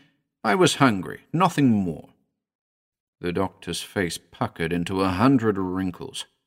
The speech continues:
"That is all you have to say? Think what that great cage contains." "It contains my death, that is all.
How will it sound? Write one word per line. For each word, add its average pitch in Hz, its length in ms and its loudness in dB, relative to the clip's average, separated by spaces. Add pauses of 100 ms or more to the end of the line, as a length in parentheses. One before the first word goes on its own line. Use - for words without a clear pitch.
(580)
"That - 180 -14
is 76 140 -14
all 67 160 -14
you 69 140 -18
have 80 240 -10
to 85 100 -10
say? 80 600 -8 (600)
Think 202 400 0
what 110 320 0
that - 300 -6
great 107 420 -4
cage 110 480 2
contains." - 720 -8 (680)
"It 151 220 0
contains 185 600 0
my 185 220 -2
death, 127 400 2
that - 200 -4
is 175 140 -2
all. 90 280 0